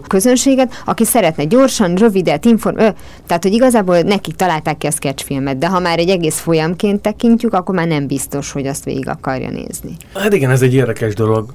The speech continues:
Speaker 2: A sketchfilm, ugye, hogyha nagyon ilyen filmművészeti szempontból akarjuk megközelíteni, akkor a, a húszas évek ilyen modern, friss műfaj ez a film, de azért mi valami még frissebbet akarunk benne mutatni.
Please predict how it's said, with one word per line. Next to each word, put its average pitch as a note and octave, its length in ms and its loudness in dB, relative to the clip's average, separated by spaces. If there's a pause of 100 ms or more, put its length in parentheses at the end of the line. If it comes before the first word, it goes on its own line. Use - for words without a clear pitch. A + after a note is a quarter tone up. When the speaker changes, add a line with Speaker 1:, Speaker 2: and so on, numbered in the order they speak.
Speaker 2:
A A#2+ 180 0 (280)
sketchfilm, F3 760 -4 (160)
ugye, C3+ 140 2
hogyha C3 200 4
nagyon A#2+ 520 2
ilyen G2+ 320 -6 (260)
filmművészeti A2 680 -4
szempontból A2 560 -2
akarjuk G#2+ 380 -2
megközelíteni, C#3 760 0
akkor G#2+ 340 -4
a, G2 160 -4
a G2 380 -14 (120)
húszas B2+ 380 -2
évek G2+ 500 -4
ilyen F#2 420 -10 (420)
modern, G#2+ 920 -4
friss - 480 0
műfaj A2+ 600 0
ez G#2+ 120 -2
a G#2 80 -2
film, B2 460 2
de A2+ 160 0
azért G#2+ 580 -2
mi A#2 100 -4
valami G#2+ 280 -4
még B2+ 200 2
frissebbet A#2 520 -2
akarunk A2+ 380 -4
benne A2 360 -4 (120)
mutatni. G#2+ 680 -6